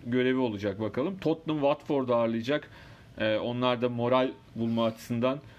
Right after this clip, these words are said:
e, ki geçen yıl Watford'a yenilmişti diye hatırlıyorum ben. İç sahada. Tottenham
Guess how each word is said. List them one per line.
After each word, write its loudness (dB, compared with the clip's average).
e, -2
ki -4
geçen 2
yıl -2
Watford'a 0
yenilmişti -4
diye 2
hatırlıyorum -4
ben. -4
İç -6
sahada. 0
Tottenham -4